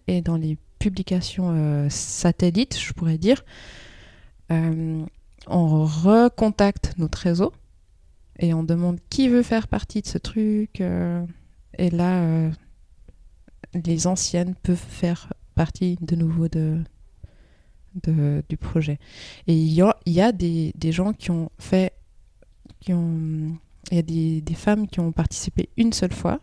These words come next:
et qui s'investissent pas autrement non plus dans, dans, dans le réseau. Et c'est totalement, euh, ok. Il y a pas de, il y a pas de pression à se, à, à s'investir.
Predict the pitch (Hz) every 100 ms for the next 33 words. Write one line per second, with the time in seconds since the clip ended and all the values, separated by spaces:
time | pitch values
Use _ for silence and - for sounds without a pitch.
0 | - - - - 170 160 - 170 165 165
1 | 165 165 165 - - - - - 180 175
2 | - 180 - - 185 190 - - 190 185
3 | 180 165 - 185 175 170 170 170 170 170
4 | 170 170 165 175 175 170 170 165 165 160
5 | 165 165 185 254 - - - - 180 180
6 | - 175 180 180 175 170 160 156 160 160
7 | - 170 - 180 208 240 - 180 - 170
8 | 160 165 160 160 170 - _ _ _ _
9 | _ _ - - 175 165 156 - - 190
10 | - 220 220 185 175 - 170 165 165 165
11 | 160 165 165 _ _ _ - 165 165 160
12 | 160 156 156 - _ 165 160 - 165 165
13 | - - 208 226